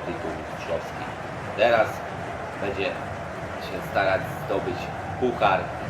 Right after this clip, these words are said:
Kraju. Marian zmotywowany, więc zobaczymy,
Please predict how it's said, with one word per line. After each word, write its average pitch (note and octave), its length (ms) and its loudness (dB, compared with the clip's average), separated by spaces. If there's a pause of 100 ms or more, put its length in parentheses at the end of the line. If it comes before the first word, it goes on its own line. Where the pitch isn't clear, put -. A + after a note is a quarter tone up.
Kraju. F#2+ 400 6 (3750)
Marian F#2 340 4
zmotywowany, G2+ 960 4 (1300)
więc G2+ 220 -2
zobaczymy, G2+ 600 2